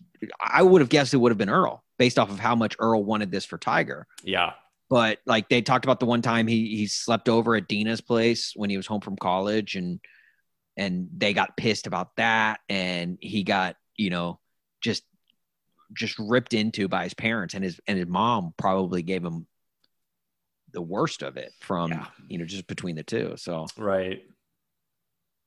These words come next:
Speaker 1: but
Speaker 2: Yeah.
Speaker 1: Yeah, Tita, I would not wanna,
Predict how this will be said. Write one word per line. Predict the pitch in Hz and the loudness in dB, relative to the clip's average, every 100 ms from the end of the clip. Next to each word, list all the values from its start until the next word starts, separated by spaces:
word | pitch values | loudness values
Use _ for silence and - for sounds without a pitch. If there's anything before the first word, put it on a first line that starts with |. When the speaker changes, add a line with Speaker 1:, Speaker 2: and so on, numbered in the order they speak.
| _ _ _ - | _ _ _ -12
Speaker 1:
but | - - - _ _ - | -10 -10 -12 _ _ -2
Speaker 2:
Yeah. | 90 87 87 - | -2 -2 -6 -10
Speaker 1:
Yeah, | 113 73 | -6 -6
Tita, | - 131 120 - | 2 4 4 4
I | 117 | 2
would | 120 101 | 2 0
not | 104 101 | -4 -4
wanna, | 98 92 85 | -4 -6 -6